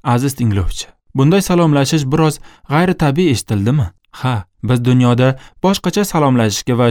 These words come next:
shunday salomlashishlarni eshitishga o'rganib qolganmiz. Ammo aslida bizlar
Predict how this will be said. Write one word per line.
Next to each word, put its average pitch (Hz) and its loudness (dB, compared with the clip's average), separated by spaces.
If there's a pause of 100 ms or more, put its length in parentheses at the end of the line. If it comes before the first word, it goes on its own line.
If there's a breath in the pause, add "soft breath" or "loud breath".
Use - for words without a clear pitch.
shunday 143 0
salomlashishlarni 139 0 (280 loud breath)
eshitishga 185 -2
o'rganib 113 0 (100)
qolganmiz. 95 -6 (280)
Ammo 104 2
aslida 110 0 (360 loud breath)
bizlar 135 0